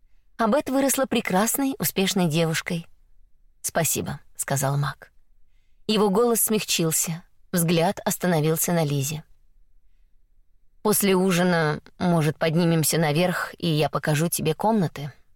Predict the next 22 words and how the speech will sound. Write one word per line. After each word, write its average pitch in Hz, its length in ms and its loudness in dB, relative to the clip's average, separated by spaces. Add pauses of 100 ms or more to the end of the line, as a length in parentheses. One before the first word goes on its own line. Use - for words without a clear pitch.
(920)
Лиза 170 320 2
ответила: 151 500 -2 (600)
«Мне 220 260 4
бы 190 140 2
этого 175 260 0
хотелось». 156 680 -4 (560)
И 254 100 0
она 277 240 2
знала, 160 420 2
что - 200 -2
он 165 160 2
точно 180 420 0
понял, 233 500 -2 (200)
что - 320 -2
она 151 320 2
имела 135 320 0
в 160 80 -6
виду. 143 300 -2 (1500)
Когда 311 340 2
мясо 202 380 2
было 160 240 4
готово, 285 580 2